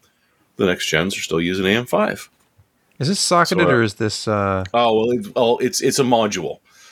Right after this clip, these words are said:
Speaker 2: Oh,
Speaker 1: So it,
Speaker 2: I
Speaker 1: it,
Speaker 2: see, I see.
Speaker 1: it is sort of B G A, but literally you are popping in a thing.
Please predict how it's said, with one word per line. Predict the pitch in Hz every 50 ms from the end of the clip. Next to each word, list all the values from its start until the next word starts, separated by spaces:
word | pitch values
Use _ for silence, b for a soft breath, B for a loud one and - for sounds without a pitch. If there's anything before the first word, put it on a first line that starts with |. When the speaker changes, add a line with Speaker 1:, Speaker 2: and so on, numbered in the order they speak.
| b
Speaker 2:
Oh, | 123 113
Speaker 1:
So | 110 110 110 113
it, | 117
Speaker 2:
I | 110 110
Speaker 1:
it, | 107
Speaker 2:
see, | 104 101 87 -
I |
see. | 90 - -
Speaker 1:
it | 110
is | 120 123 120
sort | - 139 123 120
of | 110
B | 104 117 120 113
G | 107 117 113 104
A, | 101 101 104
but | 104 98 104 101 -
literally | 110 104 98 101 95 98 98
you | 92 92 95 95 92
are | 90 87 - - - - - _ _ -
popping | - - 98 95 - 107 98 95
in | 101 98 92 87 82 82
a | 82 -
thing. | - - - 90 78 71 73 - -